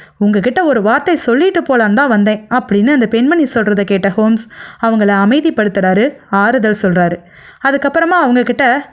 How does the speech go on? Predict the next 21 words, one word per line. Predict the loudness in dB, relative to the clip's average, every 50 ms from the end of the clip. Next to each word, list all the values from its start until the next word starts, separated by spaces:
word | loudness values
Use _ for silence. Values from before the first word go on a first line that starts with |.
| _ -2
"நீங்க | 0 0 0 0
கவலையே | 0 -2 0 0 2 2 2 0 0 0 0
படாதீங்க, | 0 0 2 2 2 2 2 2 0 -2 -4 -10 -20 -20 -14 _
நாம | -2 0 2 2 0 0 -2
இப்பவே | -2 -2 -2 0 -2 0 0 2 2
அந்த | 2 2 2 2 2 2 2
வாடகைக்காரரை | 2 2 2 2 2 0 0 0 0 0 0 0 2 0 0 0 -2 -4 -4
காலி | -2 0 0 2 0 0
பண்ணக்கூடாது. | 0 0 0 0 0 0 0 0 0 0 0 -2 -4 -6 -8 -16 -20 -20 -20 -20 _ -2
ஏன்னா | -2 0 2 2 2 2 2 0 0 -2 -4 -4
உங்க | -2 0 0 2 2 0 0 -2 -4 -4 -2
கணவரை | 0 0 0 0 0 0 0 0 0 0 -2 -2 -6 -12 -20 _
யாரோ | _ -2 0 0 2 2 2 0 0 0
அடிச்சிருக்காங்கன்னு | 0 -2 -2 -2 -2 -2 -2 0 0 0 0 2 0 0 0 0
சொன்னீங்கல்ல, | 0 0 2 2 2 2 0 0 -2 -4 -10 -18 -20 _ _ _
அந்த | -2 0 0 2 2
அடி | 2 2 2 0 0
விழ | 0 2 0 0
வேண்டியது | 0 0 0 0 2 0 0 0 0 0
அந்த | 2 0
வாடகைக்காரருக்கு. | 0 2 0 0 0 0 0 -2 -2 0 0 0 0 0 0 -2 -4 -6